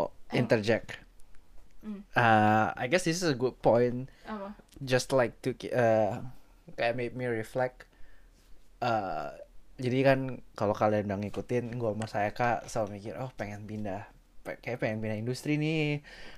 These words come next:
Speaker 2: or kayaknya pengen pindah, uh, apa, pindah negara nih," gitu.
Speaker 1: Iya.
Speaker 2: I think this is good point, dimana yang kayak gue di tech tuh kayak I don't really care about com-, contributing to tech gitu.
Speaker 1: Mm-mm.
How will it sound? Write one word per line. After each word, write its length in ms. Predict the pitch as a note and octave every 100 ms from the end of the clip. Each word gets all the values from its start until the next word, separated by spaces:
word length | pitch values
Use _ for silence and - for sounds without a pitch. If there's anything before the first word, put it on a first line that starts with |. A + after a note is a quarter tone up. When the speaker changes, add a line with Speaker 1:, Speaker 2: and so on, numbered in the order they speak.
| -
Speaker 2:
or 380 | - A2+ A2 -
kayaknya 340 | - A#2 A2+ B2+
pengen 280 | B2 A2 G#2+
pindah, 380 | A2+ G#2+ G#2 G#2+
uh, 580 | G#2+ G#2+ G#2 G#2+ G#2+ G2+
apa, 180 | G#2 C#3+ - - - - - - -
pindah 180 | A#2 A2
negara 420 | A#2 A#2+ C3 A2
nih," 220 | C3+ C#3 C3
gitu. 160 | A2+ F2+
Speaker 1:
Iya. 200 | B3 A3 G#3 G#3+
Speaker 2:
I 100 | D3
think 140 | G#3
this 120 | G3 G3+
is 100 | E3
good 240 | C3+ D3
point, 400 | - G#2+ C#3 D3+
dimana 360 | A#2+ A#2 A#2 A#2
yang 100 | A#2
kayak 320 | A2 G2+ D#2+ - - - -
gue 180 | C#3+ F3+
di 100 | C#3+
tech 200 | D3 -
tuh 340 | A#3+ A3 D#3 - - - - -
kayak 480 | - A#2 A2 G2 D#2 - - - - - -
I 120 | - C3
don't 140 | D#3
really 260 | E3 E3 - - -
care 460 | - B2 C3+ F#3+ - - -
about 340 | C3+ B2+ B2 -
com-, 260 | - C3+ B2 -
contributing 640 | - B2+ B2 A#2 A#2 B2
to 80 | A#2+
tech 300 | - D3 -
gitu. 220 | A#2+ G2 - -
Speaker 1:
Mm-mm. 260 | A#3+ A#3